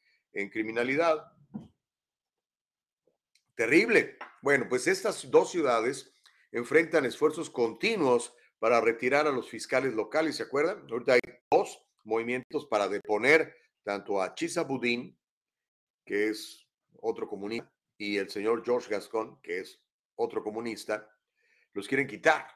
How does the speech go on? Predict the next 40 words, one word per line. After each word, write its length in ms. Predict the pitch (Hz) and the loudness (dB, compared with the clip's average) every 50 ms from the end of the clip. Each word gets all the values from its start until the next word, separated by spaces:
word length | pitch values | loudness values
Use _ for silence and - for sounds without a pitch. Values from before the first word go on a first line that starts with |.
| _ | _
Vamos 240 | - 113 120 113 - | -6 -6 -6 -4 -4
a 40 | 107 | -2
ver 140 | 104 117 110 | -2 -2 -4
si 100 | - 113 | -6 -8
lo 140 | 95 92 90 | -8 -6 -2
logran. 460 | 104 143 160 156 113 101 98 95 95 | 0 0 0 0 0 -2 -6 -6 -10
Ojalá 500 | 95 95 - - 87 85 95 117 147 170 | -16 -18 -16 -14 -12 -8 -6 -4 -4 -4
por 160 | - 110 95 87 | -4 -6 -8 -8
el 80 | 87 | -8
bien 220 | 90 113 139 156 139 | -6 -6 -6 -2 -2
de, 320 | 110 90 - - - _ _ _ _ - | -2 -2 -4 -6 -16 _ _ _ _ -10
por 120 | - 110 | -8 -6
el 40 | 107 | -4
bien 140 | 151 220 240 | -4 -2 -2
de 60 | 180 | -2
ustedes 560 | 127 - - - 170 208 233 220 160 127 - | -4 -4 -4 -4 -2 0 0 2 0 0 -2
que 80 | - 120 | -2 -4
viven 260 | 120 143 160 151 127 | -2 -2 -2 -2 -4
en 100 | 117 123 | -4 -4
esas 260 | 139 143 143 160 131 | -4 -4 -4 -6 -8
ciudades, 680 | - 95 85 90 98 120 156 170 120 92 82 82 82 80 | -8 -10 -10 -8 -6 -6 -6 -6 -6 -6 -6 -8 -10 -12
¿no? 380 | 90 104 127 175 208 - _ _ _ _ _ _ _ - | -10 -8 -8 -8 -10 -14 _ _ _ _ _ _ _ -18
Y 80 | 98 95 | -8 -4
por 160 | - 107 107 | -2 -2 0
el 60 | 107 | 0
bien 160 | 135 190 285 | -2 -2 -2
del 180 | 220 170 - - | -2 -4 -4 -6
país, 560 | - - 71 92 131 196 240 247 190 - - | -10 -12 -10 -8 -8 -8 -8 -8 -10 -12 -14
¿no? 220 | 139 185 170 - - | -14 -14 -14 -12 -12
Porque 400 | 113 101 - 110 101 92 82 - _ _ _ _ _ | -12 -10 -6 -6 -6 -6 -6 -10 _ _ _ _ _
imagínense, 440 | - 107 113 117 151 185 185 127 135 | -8 -6 -4 -2 -2 -2 0 2 2
a 40 | 127 | 2
veces 260 | 143 147 147 151 - | 2 0 -4 -6 -6
California 480 | - 127 113 107 - - 135 143 147 143 | -2 -2 -2 -2 -2 -4 -4 -4 -4 -4
es 100 | 135 - | -4 -4
ejemplo, 460 | 123 - - 139 156 175 - 127 113 | -6 -6 -6 -6 -6 -6 -6 -4 -4
a 60 | 101 104 | -4 -4
veces 240 | 120 117 117 107 | -6 -8 -12 -14
mal 240 | 107 113 135 160 139 | -12 -10 -8 -8 -8
ejemplo 520 | 104 - - 131 131 120 - 101 87 - | -8 -8 -8 -12 -12 -12 -10 -12 -12 -12